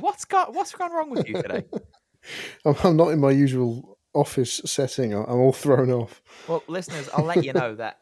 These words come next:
Speaker 1: every time we do the women's football podcast, we're a lot more excited, and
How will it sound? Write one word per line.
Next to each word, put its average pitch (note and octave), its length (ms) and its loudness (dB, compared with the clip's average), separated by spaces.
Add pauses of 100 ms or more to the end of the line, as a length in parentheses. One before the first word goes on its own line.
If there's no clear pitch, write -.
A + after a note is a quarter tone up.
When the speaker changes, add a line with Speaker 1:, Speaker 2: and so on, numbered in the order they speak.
Speaker 1:
every E3 240 -10
time D#3 240 -8
we B2+ 120 -12
do A#2 340 -8
the G2+ 460 -8
women's G#2 400 -10
football G2 300 -6
podcast, F#2 720 -8 (1300)
we're C#3 200 -2
a C3+ 60 2
lot E3+ 180 2
more D#3 180 0
excited, B2+ 680 -4
and A2+ 240 -2